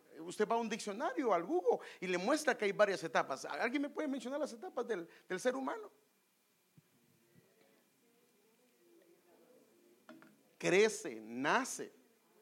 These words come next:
se reproduce y muere. O, eh, crece, es, o es un niño, es un infante, es un adolescente, es un joven,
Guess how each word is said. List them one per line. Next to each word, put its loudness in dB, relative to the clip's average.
se -4
reproduce -2
y -6
muere. 2
O, 6
eh, -6
crece, 4
es, -4
o 2
es 0
un -2
niño, 0
es 0
un -2
infante, 0
es 0
un 0
adolescente, 2
es 2
un 0
joven, 2